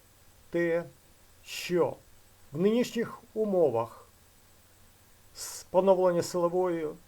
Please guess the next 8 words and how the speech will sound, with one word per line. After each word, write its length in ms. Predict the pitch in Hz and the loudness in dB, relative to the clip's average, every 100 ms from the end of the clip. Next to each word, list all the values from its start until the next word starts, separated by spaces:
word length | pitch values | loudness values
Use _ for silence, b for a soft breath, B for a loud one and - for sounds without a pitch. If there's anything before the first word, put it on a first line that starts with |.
| - | -16
геостратегічної 920 | 120 185 185 175 - 135 165 - 165 | -4 -2 -2 -4 -10 -10 -12 -8 -6
конференції 840 | 151 151 147 170 175 165 - 180 151 - - - - - _ _ - _ _ 139 | -4 -4 -2 -2 -2 -6 -8 -8 -8 -14 -20 -20 -20 -20 _ _ -20 _ _ -18
будь-які 640 | 123 175 180 202 196 202 | -8 -6 -4 -6 -6 -8
сталі 720 | - - - 175 143 123 120 - - - - - - _ - - - | -8 -4 2 4 4 2 -6 -12 -20 -20 -20 -20 -20 _ -20 -20 -2
формати, 800 | 165 147 156 156 156 156 147 139 - _ _ _ _ - _ _ _ - - - | 0 2 2 2 2 -4 -4 -8 -18 _ _ _ _ -20 _ _ _ -20 -20 -20
сталі 800 | - - 185 175 160 160 151 139 - - - - - - - - | -8 2 4 4 2 -2 -4 -6 -14 -20 -20 -20 -20 -20 -20 -20
застарілі 840 | 160 180 - 190 190 180 170 160 - - - - | -8 -8 -2 -2 0 -2 -2 -2 -6 -20 -20 -2
конструкції, 1120 | 185 160 - 170 165 - - 160 160 147 135 | 0 0 -2 -2 -2 -2 -14 -10 -8 -8 -10